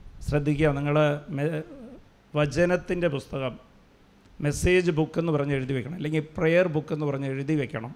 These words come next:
Praise the Lord. അത് എഴുതി വെക്കേണ്ടത് ദൈവം നിങ്ങളോട് സംസാരിച്ച കാര്യം,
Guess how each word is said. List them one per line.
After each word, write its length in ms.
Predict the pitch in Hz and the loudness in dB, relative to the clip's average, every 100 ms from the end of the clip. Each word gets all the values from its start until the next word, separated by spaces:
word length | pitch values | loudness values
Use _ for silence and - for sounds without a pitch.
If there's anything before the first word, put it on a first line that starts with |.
| - | -2
Praise 160 | 143 147 | 2 4
the 80 | 135 | 4
Lord. 160 | 127 - - _ _ - - _ - _ _ _ - | 2 -4 -20 _ _ -20 -20 _ -20 _ _ _ -2
അത് 200 | 165 175 | 2 4
എഴുതി 320 | 170 175 190 | 6 6 6
വെക്കേണ്ടത് 720 | 220 175 180 180 180 175 175 | 4 4 2 2 4 4 2
ദൈവം 380 | 151 160 175 185 | 2 2 2 0
നിങ്ങളോട് 380 | 165 160 165 170 | 0 0 2 2
സംസാരിച്ച 500 | 143 139 165 156 143 | 0 0 2 2 2
കാര്യം, 460 | 151 139 143 143 | 2 2 0 -2